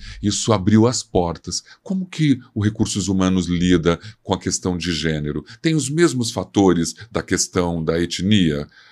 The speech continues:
eh, ou não? São tratamentos diferentes, o gênero pra raça?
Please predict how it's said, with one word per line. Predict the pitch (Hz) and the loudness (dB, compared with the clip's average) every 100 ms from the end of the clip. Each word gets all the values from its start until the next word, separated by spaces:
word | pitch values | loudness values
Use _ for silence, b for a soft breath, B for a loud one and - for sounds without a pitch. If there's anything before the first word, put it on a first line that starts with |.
| B | B
eh, | - 92 | -6 0
ou | 104 | 2
não? | 95 90 78 | 4 4 2
São | 78 - 92 | 0 0 0
tratamentos | 87 95 95 87 82 82 | 2 0 0 0 -2 -4
diferentes, | 80 80 85 71 71 76 | -6 -2 -2 -2 -8 -6
o | 78 | -4
gênero | 76 87 82 78 80 | 0 0 0 -2 -2
pra | 82 | -6
raça? | 73 71 - - | -6 -6 -8 -8